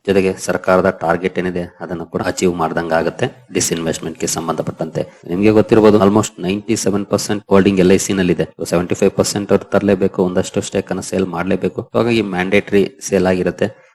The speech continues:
ಐ ಡಿ ಬಿ ಐ ಅಲ್ಲಿ ಏನ್ ಮ್ಯಾಂಡೇಟರಿ ಇರೋದಿಲ್ಲ, but ಸಾಕಷ್ಟು ದಿನದಿಂದ ಇಲ್ಲಿ ಸ್ಟೇಕ್ ಸೇಲ್ ಮಾಡ್ಬೋದು ಅನ್ನುವಂತ ಎಕ್ಸ್‌ಪೆಕ್ಟೇಷನ್ಸ್ ಬರ್ತಿದೆ.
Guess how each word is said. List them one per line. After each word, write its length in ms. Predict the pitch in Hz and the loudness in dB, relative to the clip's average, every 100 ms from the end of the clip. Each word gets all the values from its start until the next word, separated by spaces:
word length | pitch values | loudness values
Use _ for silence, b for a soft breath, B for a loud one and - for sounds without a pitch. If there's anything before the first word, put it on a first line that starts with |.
| _ | _
ಐ 100 | 131 | -2
ಡಿ 120 | 127 123 | 0 4
ಬಿ 180 | 127 | 4
ಐ 40 | 123 | 4
ಅಲ್ಲಿ 140 | 120 | 4
ಏನ್ 160 | 117 110 | 2 -2
ಮ್ಯಾಂಡೇಟರಿ 420 | 92 95 104 107 | -6 -4 -2 2
ಇರೋದಿಲ್ಲ, 280 | 101 92 110 - - | 2 2 0 -4 -4
but 160 | 113 - | -6 -4
ಸಾಕಷ್ಟು 480 | 95 - 117 120 | -8 -6 -4 -2
ದಿನದಿಂದ 300 | 110 110 117 | -2 -2 -4
ಇಲ್ಲಿ 340 | 107 - 107 104 | -4 -4 -2 -2
ಸ್ಟೇಕ್ 280 | - 101 - | 0 -2 -2
ಸೇಲ್ 220 | 98 92 | -2 -2
ಮಾಡ್ಬೋದು 520 | 85 90 101 101 101 | -2 -2 -2 0 0
ಅನ್ನುವಂತ 380 | 98 98 95 - 98 - - | -2 -6 -4 -4 -6 -8 -18
ಎಕ್ಸ್‌ಪೆಕ್ಟೇಷನ್ಸ್ 800 | - - 92 - 95 - 95 - | -16 -8 -8 -4 -4 -4 -8 -6
ಬರ್ತಿದೆ. 360 | - - 101 101 | -6 -4 -4 -4